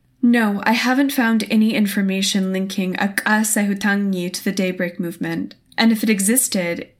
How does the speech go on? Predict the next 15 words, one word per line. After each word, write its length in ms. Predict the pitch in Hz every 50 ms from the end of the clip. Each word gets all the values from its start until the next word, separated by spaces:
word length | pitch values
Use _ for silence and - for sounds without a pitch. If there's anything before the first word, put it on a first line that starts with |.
| _ - -
it 180 | 208 196 208
would 120 | 214 208 208
have 140 | 214 208
been 140 | - 226 208
at 80 | 208 196 185
my 80 | 185 185
fingertips. 1000 | 190 - 202 196 208 202 180 170 - - - - - - - - - - - - _ _ _ _ _ _ _ -
My 160 | - 247 240 240
husband 500 | 226 240 269 262 262 - - 277 269 269
comes 360 | - - 208 208 214 214 -
from 120 | 220 208 208
the 80 | 185
Deveshi 480 | 185 190 - 202 202 202 202 - 233 220
Cultural 460 | - - 220 202 - - 220 196 185
Coalition. 880 | - - - 180 175 175 - 170 - - - 170 160 160 165 180 202